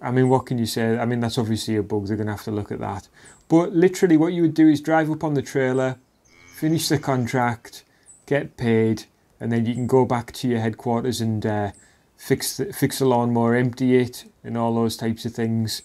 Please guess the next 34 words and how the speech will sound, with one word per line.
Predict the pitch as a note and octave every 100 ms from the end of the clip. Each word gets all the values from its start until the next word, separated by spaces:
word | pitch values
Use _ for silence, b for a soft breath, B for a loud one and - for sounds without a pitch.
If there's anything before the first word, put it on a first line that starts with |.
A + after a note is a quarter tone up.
| b b -
I |
mean, | B2+
I | C#3
would | D#3 D3+
th-, | A3+
I | -
would | C#3+ C#3+
think | - D#3+ C#3 B2
really | B2 A2+
you, | G#2+
you | A#2+ D#3+ A#2
should | C3 B2
empty | A#2+ A2+ A2+
it | A#2+
really | A2+ A2+
when | A2 G#2+
you're | G#2+
on | A2 G#2+
the |
job. | G2 A2+ A2 -
But | A2 - B B B -
anyway, | A2 G#2+ G#2 G2+ F#2+ B B B _
this | D#3 D#3
is, | E3 D3
this | D#3 D#3
is | D3+
me | C3+ D3 C#3+
now, | C#3+ C#3
guys. | C#3+ C#3+ B2+
This | C#3
is | C3+
where | C#3+ C3
I'm | A#2+
stuck, | A2+ C#3 B2+ B2